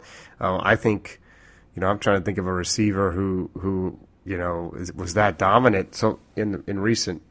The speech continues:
times, I guess Ridley would be the, the last one that I saw dominate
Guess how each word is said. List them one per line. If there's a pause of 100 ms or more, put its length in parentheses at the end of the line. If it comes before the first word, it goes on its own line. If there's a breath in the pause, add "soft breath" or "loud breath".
(140)
times,
I
guess
Ridley
would
be
the,
the
last
one
that
I
saw
dominate